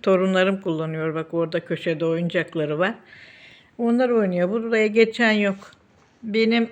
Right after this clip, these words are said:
size yaptığım videoları dinlenme yerim bu çekyatım. Bunlar oturma grubum. İki çekyat, iki tekli koltuk.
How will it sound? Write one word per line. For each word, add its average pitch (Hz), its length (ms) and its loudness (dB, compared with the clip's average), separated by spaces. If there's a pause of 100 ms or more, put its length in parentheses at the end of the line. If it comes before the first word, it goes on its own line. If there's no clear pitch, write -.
(600)
size 196 320 -4
yaptığım 190 600 -2
videoları 170 580 -4
dinlenme 180 480 -2
yerim 170 360 -4
bu 175 200 -8
çekyatım. 185 680 -4 (960)
Bunlar 202 280 -4
oturma 202 440 -4
grubum. 214 460 -6 (1120)
İki 202 240 -6
çekyat, 190 540 2 (300)
iki 202 280 -10
tekli 180 380 -6
koltuk. 175 540 -6